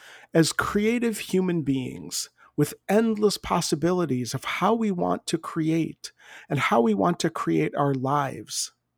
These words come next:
and any artist is familiar with the endless possibilities of what to create.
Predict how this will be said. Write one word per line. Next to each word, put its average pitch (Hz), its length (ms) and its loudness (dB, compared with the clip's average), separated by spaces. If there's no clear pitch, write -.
and 147 240 2
any 214 300 2
artist 175 540 2
is 147 140 -2
familiar 135 640 0
with - 120 -8
the - 260 -10
endless 170 420 0
possibilities 131 960 -2
of 113 200 -12
what 113 240 -4
to - 100 -8
create. 127 720 -8